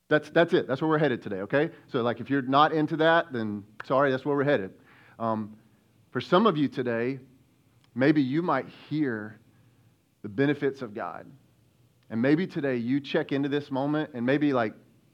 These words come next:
you didn't really wanna come to the gathering and engage with this moment, but you got drug here by mama, daddy, or if you wanted to date her, you had to come, or if you like him, you had to be,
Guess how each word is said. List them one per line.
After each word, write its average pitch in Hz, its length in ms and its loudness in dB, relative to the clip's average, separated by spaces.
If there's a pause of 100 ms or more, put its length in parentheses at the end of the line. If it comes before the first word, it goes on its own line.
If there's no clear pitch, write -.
(140)
you 170 120 -8
didn't 143 140 -2
really 113 220 -2
wanna 113 160 -4
come 131 260 -4
to - 80 -8
the 151 80 -6
gathering 160 520 0
and 104 60 -4
engage 120 300 -4
with 131 80 -8
this 143 160 -8
moment, 143 380 -2
but 104 80 -6
you 120 100 -4
got 123 200 0
drug 131 200 0
here 135 240 -2
by 110 140 -4
mama, 127 320 -2
daddy, 127 360 0
or 98 200 -6 (320)
if 107 160 -10
you 127 80 -2
wanted 127 220 -4
to 117 40 -4
date 127 220 0
her, 131 180 -4
you 117 160 -4
had 117 140 -6
to 107 40 -10
come, 127 400 -2
or 98 40 -6
if 87 100 -12
you 120 140 -6
like 123 240 -2 (380)
him, 123 280 -4
you 120 120 -4
had 120 120 -2
to 113 60 -8
be, 120 180 -6